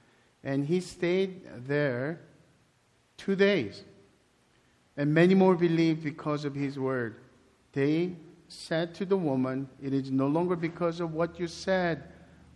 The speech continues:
we, that we believe, for we have heard for ourselves,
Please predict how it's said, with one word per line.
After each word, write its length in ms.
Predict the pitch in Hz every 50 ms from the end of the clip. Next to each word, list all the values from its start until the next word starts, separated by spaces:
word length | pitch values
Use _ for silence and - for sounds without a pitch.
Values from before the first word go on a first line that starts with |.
| - - - -
we, 240 | 143 143 147 139 - - - - - - - - - - - - -
that 240 | 151 143 143 143
we 160 | 135 135 139 135
believe, 540 | 135 135 123 120 120 120 117 117 123 135 139 - - - - - - - - - - - - - - - _ - _ _ - -
for 240 | - 147 143 143 143
we 280 | 139 147 156 170 185
have 240 | 180 156 160 147 139 131
heard 320 | - - 170 185 202 214 -
for 180 | - 226 208
ourselves, 760 | 202 185 185 185 180 - - 175 170 160 143 139 139 143 143